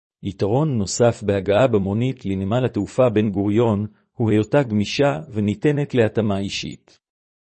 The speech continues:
כשאתה נוסע בתחבורה ציבורית, אתה מוגבל ללוחות הזמנים ולמסלולים שמספקת חברת האוטובוסים או הרכבות.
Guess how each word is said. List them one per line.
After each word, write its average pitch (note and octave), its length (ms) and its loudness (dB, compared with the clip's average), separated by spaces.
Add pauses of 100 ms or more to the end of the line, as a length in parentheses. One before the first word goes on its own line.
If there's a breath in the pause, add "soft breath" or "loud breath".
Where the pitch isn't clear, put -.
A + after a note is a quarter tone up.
(440)
כשאתה G2 440 -2
נוסע G#2 360 2
בתחבורה G2+ 580 -2
ציבורית, G2+ 680 -6 (360)
אתה A2+ 160 -2
מוגבל G#2 340 2
ללוחות C3+ 500 0
הזמנים G#2 500 -2
ולמסלולים G#2+ 720 -2
שמספקת A2+ 760 -2
חברת A2+ 500 -2
האוטובוסים G#2+ 640 -2
או C3+ 180 0
הרכבות. F#2 760 -4